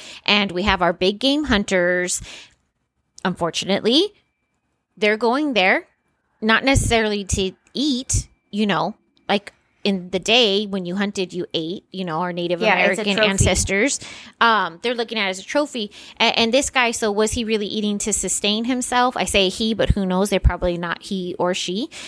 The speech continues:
Speaker 1: Um, just organic being.
Speaker 2: But also, though, that actually, so, okay, I,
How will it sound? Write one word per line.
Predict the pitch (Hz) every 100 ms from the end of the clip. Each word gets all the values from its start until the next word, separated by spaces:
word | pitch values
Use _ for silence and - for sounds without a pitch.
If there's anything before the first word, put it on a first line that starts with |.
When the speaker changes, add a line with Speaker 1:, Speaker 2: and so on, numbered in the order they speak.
| - -
Speaker 1:
Um, | 202 185 160 147 - _
just | - 202 -
organic | 220 208 180 196 190 185 - 165
being. | 196 190 160 165 226 320 - _ -
Speaker 2:
But | 277 -
also, | 285 415 - 415
though, | 302 262 247
that | 240 240 226 - _ _ _ _
actually, | 233 240 247 - 262 254 254 247 240
so, | - 220 214 202 190 - -
okay, | 220 220 - _ - -
I, | 196